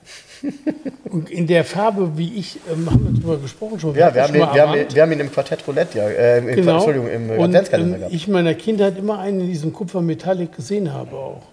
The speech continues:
Speaker 1: Ein
Speaker 2: Mhm.
Speaker 1: fünf E allerdings. Ich, mir war nicht bewusst, bis jetzt gerade, dass es ein fünf D gab. L fünf D.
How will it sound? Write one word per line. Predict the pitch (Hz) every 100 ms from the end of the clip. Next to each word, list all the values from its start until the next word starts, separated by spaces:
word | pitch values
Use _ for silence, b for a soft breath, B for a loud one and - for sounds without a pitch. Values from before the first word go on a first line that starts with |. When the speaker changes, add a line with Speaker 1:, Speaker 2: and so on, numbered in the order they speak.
| _ 120
Speaker 1:
Ein | 110
Speaker 2:
Mhm. |
Speaker 1:
fünf | 131 180 135 -
E | 170 160 143
allerdings. | 127 127 131 127 127 - b b b b b
Ich, | 190 185 - -
mir | - 151 180 254 269 - -
war | 185 196
nicht | 220 202 -
bewusst, | 156 233 254 -
bis | 202 139
jetzt | 170 247 -
gerade, | - 233 254 247 311 - b b b b b
dass | 156
es | 131 -
ein | 156 139
fünf | - 220 208 - -
D | 208 226 185
gab. | 127 123 127 -
L | 180 196
fünf | - 175 160 175
D. | 208 170